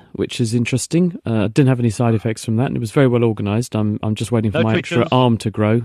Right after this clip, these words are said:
Speaker 1: at this stage. But, um,
Speaker 2: <laughs>
Speaker 1: sorry, say again. That's, that's because what?
Speaker 2: <laughs> I said, I said no twitches, and, uh, I was
Speaker 1: No,
Speaker 2: gonna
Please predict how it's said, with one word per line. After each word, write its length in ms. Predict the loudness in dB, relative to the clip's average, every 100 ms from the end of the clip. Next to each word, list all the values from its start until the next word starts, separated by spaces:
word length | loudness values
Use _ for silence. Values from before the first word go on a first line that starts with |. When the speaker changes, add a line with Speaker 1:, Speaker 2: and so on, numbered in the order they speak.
| -6
Speaker 1:
at 100 | -6
this 140 | -6 -4
stage. 400 | -2 -2 -4 -10
But, 240 | -8 -2
um, 140 | -2 -2 -2 -4 -2
Speaker 2:
<laughs> 280 | -6 -6 0
Speaker 1:
sorry, 180 | 2 4
say 180 | 4 4
again. 200 | 4 0 -2
That's, 200 | -4 -4
that's 160 | -4 -2
because 280 | 0 2 2
what? 220 | 2 0
Speaker 2:
<laughs> 40 | -6
I 60 |
said, 140 | -12 -14 _ _ _ _ _ _ _
I 80 | -12
said 200 | -8 -8
no 140 | -8 -10
twitches, 560 | -10 -12 -10 -12 -10 -10
and, 200 | -8 -6
uh, 60 |
I 260 | -4 -4 0
was 60 |
Speaker 1:
No, 60 |
Speaker 2:
gonna 60 | 0